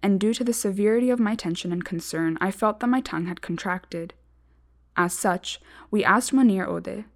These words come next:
my brother-in-law, to accompany us to clarify the matter to Hazur. When Hazur was talking to us and giving us his instructions, I turned to Munir and asked him to write everything down. Hazur told me with a smile like a kind father,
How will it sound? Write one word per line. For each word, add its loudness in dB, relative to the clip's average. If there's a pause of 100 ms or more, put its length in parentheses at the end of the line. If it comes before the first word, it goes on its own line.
(140)
my 0
brother-in-law, -2
to -6
accompany 2
us -4
to -10
clarify -4
the -2
matter -2
to -12
Hazur. -8 (640)
When 4
Hazur 4
was 0
talking -2
to -6
us -6
and 0
giving 0
us -4
his 0
instructions, -2 (300)
I 2
turned 2
to -2
Munir 6
and -4
asked -2
him 2
to -8
write -2
everything -6
down. -4 (540)
Hazur 2
told 2
me 4
with -4
a 2
smile -2
like -2
a -8
kind 0
father, -4